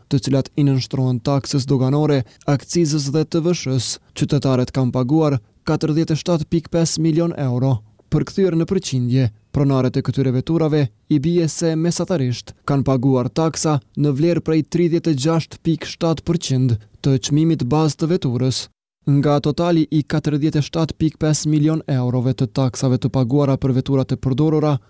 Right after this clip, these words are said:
për akcizë dhe dogan, janë paguar njëzet e një milion euro.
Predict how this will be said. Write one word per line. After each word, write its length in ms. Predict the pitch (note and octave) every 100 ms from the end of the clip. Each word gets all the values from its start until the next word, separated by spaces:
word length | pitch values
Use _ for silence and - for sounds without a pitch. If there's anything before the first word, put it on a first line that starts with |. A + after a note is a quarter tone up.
| _
për 220 | D#3+ C#3+
akcizë 540 | D#3 D3 - F#3+ D3+ E3
dhe 100 | E3
dogan, 400 | F3 C3 A#2+ B2 -
janë 320 | - D3+ D3+
paguar 400 | D3+ C#3+ E3 D#3+
njëzet 320 | D3+ E3 D#3 D#3+
e 140 | E3
një 100 | E3
milion 320 | E3 E3+ F3+
euro. 460 | C3 A#2+ C3+ C3